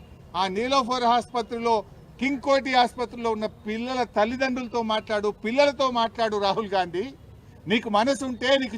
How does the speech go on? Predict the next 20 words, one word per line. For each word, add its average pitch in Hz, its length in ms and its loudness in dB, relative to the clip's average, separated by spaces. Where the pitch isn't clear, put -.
చిత్తశుద్ధి 240 520 -4
ఉంటే, 240 440 4
నువ్వు 247 220 0
ఒక 233 180 0
ప్రతిపక్ష 240 440 -2
నాయకుడివైతే 254 1080 2
ఈ 165 120 -2
పిల్లల 214 460 -2
బాధలు 196 580 2
విను. 220 360 -4
ఇకనైనా, 262 680 0
ఇకనైనా 262 720 2
పురుగులన్నం 262 760 -4
చాలించండి, 247 680 0
పిల్లలకు 240 520 -4
కడుపు 214 260 -2
నిండా 226 320 0
ఇంత 208 180 -4
అన్నం 190 320 -4
పెట్టండి, 170 600 -8